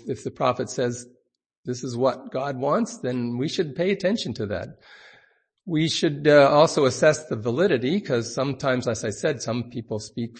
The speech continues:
uh, wrongly, but, uh, um, and they're not really speaking God. But, so we have an advantage today that even Paul's congregation there in Corinth didn't have, uh, the advantage. We have a lot of prophecy written down for us in, in Scripture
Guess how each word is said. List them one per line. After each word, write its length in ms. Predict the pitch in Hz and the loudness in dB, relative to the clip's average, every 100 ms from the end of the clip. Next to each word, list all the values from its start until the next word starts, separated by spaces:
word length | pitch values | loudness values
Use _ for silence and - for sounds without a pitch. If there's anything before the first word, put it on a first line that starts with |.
| - - _ - | -20 -20 _ -14
uh, 260 | 120 110 117 | -10 -10 -8
wrongly, 560 | 113 113 117 131 170 | -4 -2 0 0 0
but, 340 | 139 98 - 123 | 0 -2 -4 -2
uh, 280 | 101 95 95 - - - _ _ _ | 0 0 -4 -10 -20 -20 _ _ _
um, 480 | 113 104 101 101 - | -2 0 0 -2 -4
and 160 | 113 110 | -4 0
they're 140 | 110 | 0
not 360 | 110 117 131 - | 2 2 0 -2
really 280 | 113 110 107 | 0 0 -2
speaking 400 | - 107 113 107 | -6 -6 -4 -2
God. 340 | 107 135 127 | 0 0 -2
But, 140 | 139 | -4
so 120 | - 175 | 0 2
we 120 | 185 | 4
have 160 | 190 | 4
an 80 | 180 | 4
advantage 580 | 156 135 165 202 175 - | 2 4 4 6 4 0
today 400 | - 120 120 147 | -4 -2 -2 -4
that 220 | 131 110 190 | -4 -6 -4
even 280 | 131 127 110 | -4 -2 -4
Paul's 440 | - 143 156 151 - - _ _ _ - | 0 0 0 -2 -12 -20 _ _ _ -4
congregation 680 | 127 117 107 117 117 113 | 0 0 0 0 0 -2
there 160 | 113 110 | 0 0
in 140 | 101 | -2
Corinth 440 | - 143 156 143 - | -4 -2 0 0 -2
didn't 220 | 107 98 | -2 -2
have, 300 | 107 104 104 107 | -2 -2 -4 -6
uh, 200 | 101 98 | -8 -6
the 120 | 98 | -6
advantage. 360 | 98 101 127 135 | -6 -6 -4 -4
We 180 | 147 151 | -4 0
have 340 | 147 123 113 - - - _ - | 0 -2 -8 -18 -20 -20 _ -2
a 100 | 131 | 0
lot 360 | 131 143 170 165 | 2 4 6 4
of 260 | 127 107 | 2 -6
prophecy 920 | - 151 151 139 - 135 135 135 139 | -2 0 2 0 0 0 0 0 -2
written 380 | 120 135 156 120 | -2 -2 0 0
down 320 | 120 123 139 | 2 2 0
for 200 | 131 107 | -2 -2
us 280 | 95 101 - | -2 -6 -6
in, 260 | 107 101 101 | -4 -4 -4
in 240 | 110 101 101 | -6 -6 -6
Scripture 640 | - 143 - 104 98 | -4 -4 -4 -6 -6